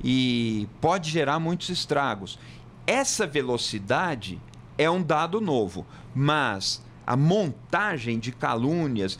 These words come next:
a montagem das infâmias, não é um dado novo. Já existia na tecnologia do livro, do papel impresso, e já existia antes na, nas tecnologias mais rudimentares do simples boato.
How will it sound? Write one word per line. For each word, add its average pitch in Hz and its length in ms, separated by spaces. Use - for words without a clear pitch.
a 120 80
montagem 160 680
das 135 320
infâmias, 120 880
não 165 360
é 147 120
um 160 120
dado 165 320
novo. 101 380
Já 113 200
existia 127 400
na 147 120
tecnologia 120 720
do 110 140
livro, 135 400
do 110 140
papel 117 420
impresso, 120 520
e 202 100
já 262 180
existia 196 520
antes 185 280
na, 240 220
nas 160 220
tecnologias 160 840
mais 156 260
rudimentares 135 720
do 143 120
simples 196 580
boato. 143 720